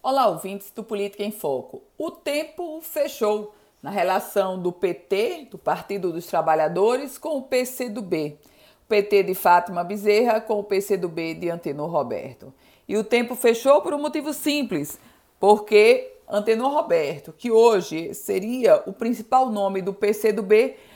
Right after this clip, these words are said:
foi preterido de toda a negociação com o P T.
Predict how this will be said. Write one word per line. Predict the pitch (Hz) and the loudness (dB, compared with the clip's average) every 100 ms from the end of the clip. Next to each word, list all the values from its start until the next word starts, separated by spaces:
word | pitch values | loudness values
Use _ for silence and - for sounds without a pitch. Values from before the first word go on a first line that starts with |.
| _ | _
foi | - 240 | 0 0
preterido | 233 247 247 240 226 214 190 180 | 4 4 4 4 2 2 -4 -4
de | 175 | -6
toda | - - 269 320 - | -4 6 8 8 4
a | 254 | 2
negociação | 233 247 247 247 262 254 262 226 214 233 240 - _ _ _ | 2 0 0 2 4 4 6 8 8 4 -4 -12 _ _ _
com | - 214 190 | 2 2 0
o | 202 - _ - | -4 -12 _ 6
P | 233 | 6
T. | 220 - 131 113 | 6 -2 -2 -2